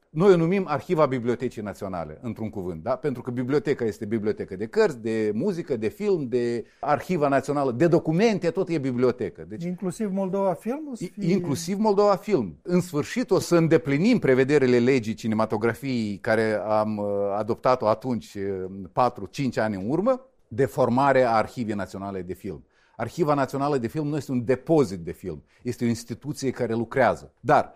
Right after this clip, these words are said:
Speaker 1: vorbeam de digitizare și digitalizare. Este un proces foarte greu, amplu,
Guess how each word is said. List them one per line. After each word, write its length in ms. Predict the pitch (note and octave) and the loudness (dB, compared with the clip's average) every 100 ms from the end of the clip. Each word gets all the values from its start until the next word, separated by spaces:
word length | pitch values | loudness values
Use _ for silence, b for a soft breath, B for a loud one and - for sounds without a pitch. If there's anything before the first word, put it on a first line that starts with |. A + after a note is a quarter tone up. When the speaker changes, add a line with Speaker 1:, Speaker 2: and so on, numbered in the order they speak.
| _ | _
Speaker 1:
vorbeam 420 | C3+ C#3+ D#3 C#3 | -4 0 2 2
de 240 | B2 B2+ G#2+ | 2 2 2
digitizare 800 | D#3 C3+ C#3 B2 A2+ C#3 C3+ A#2 | -2 -2 -4 -2 2 2 2 -2
și 180 | - | -6
digitalizare. 1040 | G#2 A2 A2+ A#2+ - A2+ G#2 G2+ E2+ C#2 _ _ _ _ - | -10 -8 -6 -6 -4 -4 0 0 -2 -6 _ _ _ _ -12
Este 220 | C3 D3+ | -4 -4
un 80 | C#3 | -4
proces 640 | - D3+ - F3+ - - | -2 -2 2 0 0 -8
foarte 500 | - - F3+ F3+ E3 | -20 -2 0 0 -2
greu, 540 | B2 A2 B2 D#3 - _ | -4 0 2 2 -2 _
amplu, 600 | D3+ C#3+ A#2+ C3 F3+ | -6 -6 -6 -6 -6